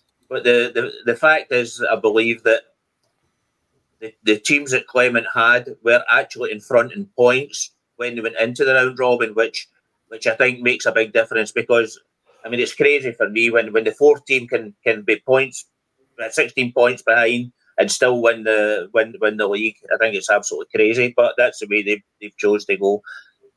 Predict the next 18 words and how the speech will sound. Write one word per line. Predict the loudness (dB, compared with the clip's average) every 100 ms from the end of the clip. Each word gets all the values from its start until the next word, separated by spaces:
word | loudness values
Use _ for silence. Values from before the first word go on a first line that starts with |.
| _
What | -4 -2
I |
do | 0 4
want | 4 2
to | -2 -2
do | 2 2 4
is, | 2 2 -8 -20 _ _ _ _ _ _ _
everybody | -6 -4 -2 -4
keeps | -6 -10 -2
on | 0
about | 2 0 -2
Tav | 0 0 0 -4 -6
moving | -4 -2 -4
forward. | 2 2 4 0 -2 _ -6
We've | -4 0
tried | 2 0 2
that | 0 0
before. | -4 -6 2 2 2